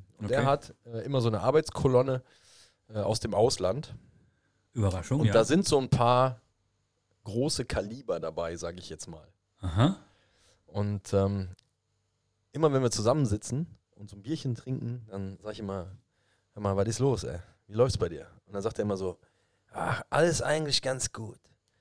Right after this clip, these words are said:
Speaker 1: Aber ich hatte wieder so einen. Der wollte die Miete nicht bezahlen."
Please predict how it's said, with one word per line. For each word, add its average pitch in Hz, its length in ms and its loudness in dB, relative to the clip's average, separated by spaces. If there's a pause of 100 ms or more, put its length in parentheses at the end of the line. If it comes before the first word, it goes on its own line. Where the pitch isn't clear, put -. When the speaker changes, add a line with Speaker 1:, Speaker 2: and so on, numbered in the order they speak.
(200)
Speaker 1:
Aber 107 180 -2
ich - 180 2
hatte 151 420 2
wieder 101 240 -8
so 98 160 -10
einen. 85 360 -10 (1400)
Der 110 120 -8
wollte 135 220 2
die 139 100 -4
Miete 151 380 -4
nicht - 220 -12
bezahlen." - 500 -12